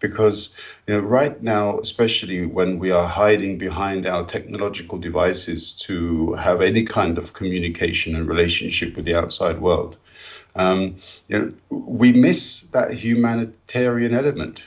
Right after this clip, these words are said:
Uh, the humanity of our interactions are, are not there on a daily basis as they once were. And so the meaningfulness of these, uh, sentiments, uh, are far more pronounced, I find at least.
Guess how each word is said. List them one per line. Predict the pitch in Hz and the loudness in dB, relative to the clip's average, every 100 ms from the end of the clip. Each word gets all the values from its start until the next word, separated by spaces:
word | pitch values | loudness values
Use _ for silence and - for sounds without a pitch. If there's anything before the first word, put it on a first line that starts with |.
| _ - | _ -10
Uh, | 87 90 | -6 -4
the | 101 | -4
humanity | 90 101 104 110 107 104 | -4 -2 0 0 0 -2
of | 98 | 2
our | 98 95 98 | 4 4 4
interactions | 98 - 95 55 - - - - - | 0 -4 -2 -2 -4 -10 -8 -8 -4
are, | - 50 | -2 2
are | 95 95 | 2 2
not | 104 - | -2 -4
there | 107 107 98 - | 0 2 2 0
on | 87 | -2
a | 87 | 0
daily | 90 87 87 | 2 2 2
basis | 87 87 - - | 2 2 -2 -4
as | - 85 | -4 -2
they | 90 | -2
once | 85 87 - - | 0 -2 -2 -4
were. | 98 101 - - - - - - | 2 2 0 -10 -18 -20 -20 -12
And | - 95 | -6 2
so | 107 | 4
the | 98 | 4
meaningfulness | 104 120 151 131 90 85 85 90 82 80 - - | 4 4 4 2 -2 -4 -6 -6 -4 -4 -6 -6
of | 87 85 | -6 -6
these, | 92 85 85 - - | -6 -6 -6 -10 -14
uh, | - - 85 82 - - - - - | -10 -4 -2 -2 -4 -8 -10 -12 -10
sentiments, | - - 110 113 110 85 82 - - - - - - _ 92 | -6 2 4 2 -2 -6 -6 -10 -12 -12 -18 -20 -20 _ -2
uh, | |
are | 95 92 - | 0 0 -4
far | - 110 107 | 2 4 4
more | 107 104 101 101 - | 2 0 0 -2 -6
pronounced, | - - 110 120 95 - - - - _ - | -8 -2 0 2 0 -4 -10 -12 -14 _ -12
I | 90 | -4
find | 110 95 80 | 2 2 2
at | - | -4
least. | 101 87 - | -6 -8 -10